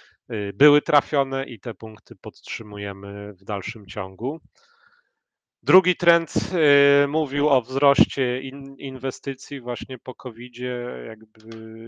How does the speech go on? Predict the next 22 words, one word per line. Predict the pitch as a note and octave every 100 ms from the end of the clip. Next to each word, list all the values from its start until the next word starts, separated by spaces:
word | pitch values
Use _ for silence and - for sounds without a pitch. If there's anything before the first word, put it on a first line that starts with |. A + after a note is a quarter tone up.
| A#2+
i | A#2+
to | _ A#2
zarówno | - A#2+ A#2 G#2+
ze | A2+
strony | - B2 A2+ A2+
przedsiębiorstw, | - A#2 - A#2+ A2 A2+ -
jak | A2+ _
i, | A2+ A2 A#2 C#3 B2 -
i | A#2
rządów | G#2+ A#2+ A#2 A2+ G#2+ - - _
w | _
te | A#2+ A2+
i, | B2 A#2 _
czy | -
innowacyjne, | C3+ A#2+ A#2+ A2+ A#2+ - C3 A#2+ A#2
czy | - B2 A#2+ _ -
rozwiązania, | - A#2+ A#2+ A#2+ B2 A#2+ A#2
czy | -
po |
prostu | B2 A2+ - A#2 G#2+
w | -
rozwój | B2+ A#2 G#2 A2+ A2